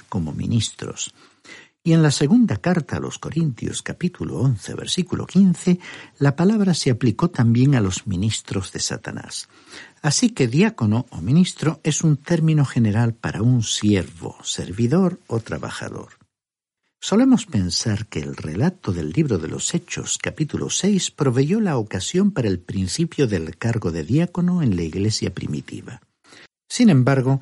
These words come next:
la palabra griega para diácono ni siquiera se utilizó en ese pasaje bíblico, pero confiamos en tener suficiente base bíblica como para decir que aquellos hombres fueron nombrados diáconos de la iglesia.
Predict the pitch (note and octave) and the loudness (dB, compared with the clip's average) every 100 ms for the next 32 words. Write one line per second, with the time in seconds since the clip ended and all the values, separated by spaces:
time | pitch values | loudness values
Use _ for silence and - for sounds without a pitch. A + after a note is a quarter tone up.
0 | - - _ C#3 C3 C#3+ F3 E3 B2+ G#2 | -4 -20 _ 0 2 2 4 4 2 2
1 | G#2 D#3 G3 G2 D#2+ E2+ E2+ A2+ D#3+ E3 | 4 4 4 2 -4 -4 -2 2 2 2
2 | D#3 D#3+ - A2+ - A2 F3 F3+ C#3 - | 0 0 2 2 2 -2 0 0 2 2
3 | G#2 - G2 F#2+ - - F#2 A#2 - - | 0 2 0 0 0 0 0 -2 -2 -8
4 | A#2 - - A#1 - G#2+ - - - - | -8 -8 -10 -10 -12 -14 -18 -18 -18 -18
5 | - - _ - E3 F3+ F3 - A#3 G#3 | -20 -20 _ 0 2 4 2 4 4 4
6 | - C#3+ B2 B2+ C3+ B2 G2 G#2 - C#3+ | 4 2 4 2 2 0 0 -2 -2 0
7 | D#3+ D#3 - F2+ C3 - - D3 E3+ D#3+ | 2 2 0 -2 -2 -2 0 0 0 -2
8 | D3+ - E3 F3+ - G2+ F2+ F2+ F2+ F2 | -2 0 0 0 -2 -2 -2 -2 -2 -4
9 | F2+ D3+ - G#2 F#2+ E3+ E3+ A2 - F3+ | -2 -4 -2 -4 -2 -2 0 0 0 0
10 | F3+ D#3+ E3 - - D#3 C#3+ F#2+ E2+ D#2+ | 2 2 0 -2 0 2 4 2 0 -2
11 | A2 C3+ B2 - F#2 G2 G#2+ - A2 G2+ | 0 2 0 -2 -2 0 0 0 0 -2
12 | - C#2+ C2 - - - - - | -4 -8 -8 -10 -12 -10 -10 -14